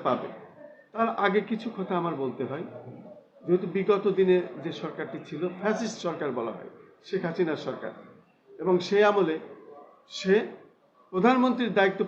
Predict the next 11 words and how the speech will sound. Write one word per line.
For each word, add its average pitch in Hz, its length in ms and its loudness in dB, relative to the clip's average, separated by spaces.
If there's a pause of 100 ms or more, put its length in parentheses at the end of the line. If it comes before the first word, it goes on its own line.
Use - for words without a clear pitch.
পালন 185 280 6
করেও, 214 200 8 (680)
বিশেষ 208 340 0
করে 185 140 4 (160)
তার 185 200 8 (320)
প্রশাসনের 240 580 2
লোক 202 100 10 (100)
দিয়ে 175 160 2 (460)
এদেশের 214 380 8
সাধারণ 220 380 2 (120)
জনগণ 170 340 2